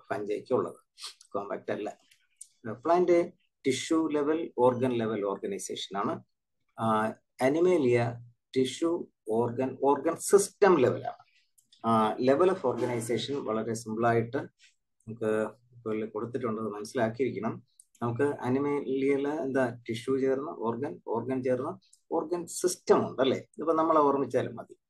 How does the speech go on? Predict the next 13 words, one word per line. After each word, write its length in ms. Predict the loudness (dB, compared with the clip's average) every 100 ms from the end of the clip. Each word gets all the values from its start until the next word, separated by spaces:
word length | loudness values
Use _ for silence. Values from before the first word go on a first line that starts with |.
| _ _ -10 -2
എന്താ? 520 | 2 4 4 2 -4 _ -6
In 80 | -4
order 180 | -4
to 60 | -2 -2
perform 400 | -2 -2 -4 -4
a 40 | -6
particular 340 | -6 -2 -4
function, 420 | -2 -2 -2 -6
we 180 | -6 -6
need 260 | -6 -6 -6
an 40 | -2 -2
organ 200 | -2 0 4
system. 280 | 4 4